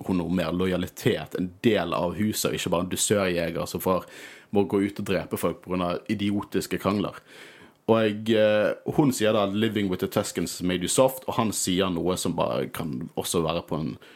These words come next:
på en T-skjorte. Nei, det, ja, men sterkere, men dette her, du kom, eh, han sier, «You can only get so far without a tribe.» Styrke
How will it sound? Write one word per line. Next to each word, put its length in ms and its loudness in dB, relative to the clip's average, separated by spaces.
på 140 2
en 120 -4
T-skjorte. 600 -2
Nei, 260 2
det, 260 -2
ja, 160 0
men 80 -4
sterkere, 500 0
men 80 -2
dette 220 -2
her, 220 0
du 100 0
kom, 300 2
eh, 140 2
han 120 -2
sier, 420 0
«You 100 0
can 160 -2
only 220 0
get 340 -6
so 260 2
far 360 -2
without 360 -4
a 40 -18
tribe.» 440 -2
Styrke 720 2